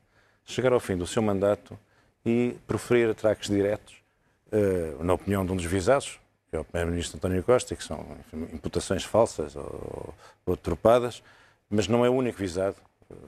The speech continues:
vários são os visados, invariavelmente todos do Partido Socialista, eh, que são alvo da, da senha, eh, vingativa do, do, do,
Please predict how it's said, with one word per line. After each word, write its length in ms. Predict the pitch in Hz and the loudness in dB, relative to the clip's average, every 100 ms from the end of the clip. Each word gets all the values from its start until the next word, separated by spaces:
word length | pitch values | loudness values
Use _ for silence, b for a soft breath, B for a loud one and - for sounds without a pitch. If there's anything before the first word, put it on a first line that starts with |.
| 85 76 | -20 -2
vários 280 | 110 139 110 | 2 2 2
são 120 | 101 | -2
os 40 | 87 | -2
visados, 460 | 90 80 113 107 | -4 0 0 0
invariavelmente 720 | 110 113 120 113 110 104 104 | 0 2 2 2 2 -2 -6
todos 220 | - 101 85 | -2 -2 -2
do 60 | |
Partido 280 | - 82 92 | -10 -6 -6
Socialista, 500 | - 98 104 98 107 _ B B B B B - | -2 -2 -2 -4 -12 _ B B B B B 0
eh, 1080 | 117 120 113 107 95 87 82 78 - 87 90 | 2 4 2 0 -2 -4 -8 -10 -14 -12 -8
que 80 | |
são 240 | - 120 113 | 0 2 4
alvo 340 | 131 120 110 | 4 2 -2
da, 260 | 98 104 98 | 2 2 2
da 120 | 101 | 0
senha, 1120 | - 120 120 113 107 101 95 90 85 82 82 b b b b _ | 0 0 0 0 -2 -2 -4 -6 -6 -8 -10 b b b b _
eh, 300 | 110 104 98 87 | -2 0 0 0
vingativa 680 | 131 123 - 208 127 71 - _ | 0 0 2 0 0 -8 -12 _
do, 380 | 69 71 69 65 | -16 -10 -8 -8
do, 220 | 65 - _ - _ | -12 -14 _ -20 _
do, 500 | - - - 87 | -18 -18 -20 -20